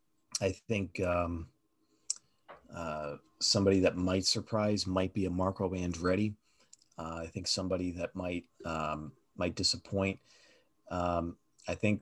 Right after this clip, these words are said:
might be, uh, um, uh, I think, you know, Colton Herta starting as well as he is, um, you know, certainly he, he, um,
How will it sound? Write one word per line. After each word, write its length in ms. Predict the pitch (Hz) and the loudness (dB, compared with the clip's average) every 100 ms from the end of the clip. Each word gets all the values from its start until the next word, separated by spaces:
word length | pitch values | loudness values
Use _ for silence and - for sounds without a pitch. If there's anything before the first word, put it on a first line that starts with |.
| - | 2
might 260 | 104 101 - | 2 4 4
be, 420 | 104 104 101 98 | 4 4 2 0
uh, 480 | 92 90 90 90 87 - - - - _ _ _ _ _ - | -4 0 2 2 0 -4 -14 -20 -20 _ _ _ _ _ -14
um, 500 | 82 80 80 80 90 _ _ _ _ _ _ _ _ _ _ _ _ _ - - _ - | -12 -10 -10 -14 -18 _ _ _ _ _ _ _ _ _ _ _ _ _ -20 -20 _ -12
uh, 200 | 80 80 | -8 -8
I 60 | 92 | -6
think, 240 | 107 104 - _ | -4 -4 -10 _
you 100 | 104 | -4
know, 120 | 87 | -4
Colton 380 | 82 107 101 101 | 0 2 2 0
Herta 340 | 90 104 104 | 2 4 8
starting 400 | 98 - 95 92 | 8 8 4 0
as 160 | 92 - | -2 0
well 220 | 98 92 | 2 4
as 100 | 95 | 2
he 200 | - 92 | 0 0
is, 260 | 95 98 - - - - _ - - | 0 0 -2 -6 -20 -20 _ -16 -6
um, 400 | 82 80 80 80 - | -4 -4 -6 -12 -14
you 100 | 101 | -8
know, 120 | 87 82 | -2 2
certainly 460 | - 95 95 90 | 4 2 -2 -6
he, 260 | 87 98 95 - | -6 -6 -6 -8
he, 340 | 104 98 92 | -4 0 2
um, 440 | 85 85 82 82 | 4 4 2 -8